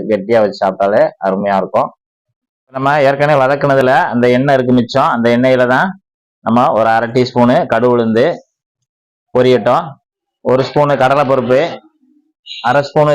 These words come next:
சீரகம், மூணு வத்தலை ரெண்டா பிச்சு போட்டிருக்கேன், ரெண்டு கொத்து கருவேப்பிலை. அவ்வளவுதான், பொரிஞ்சிருச்சு.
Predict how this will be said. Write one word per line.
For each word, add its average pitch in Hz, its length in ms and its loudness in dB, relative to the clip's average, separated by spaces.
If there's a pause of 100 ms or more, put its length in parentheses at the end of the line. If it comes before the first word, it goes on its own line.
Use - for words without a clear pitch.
(120)
சீரகம், 143 440 0 (720)
மூணு 185 220 2
வத்தலை 143 340 0
ரெண்டா 127 180 0 (100)
பிச்சு 117 220 -4
போட்டிருக்கேன், 113 460 -2 (1160)
ரெண்டு 117 200 0
கொத்து 113 240 0
கருவேப்பிலை. 127 440 0 (3250)
அவ்வளவுதான், 120 400 0
பொரிஞ்சிருச்சு. 131 500 0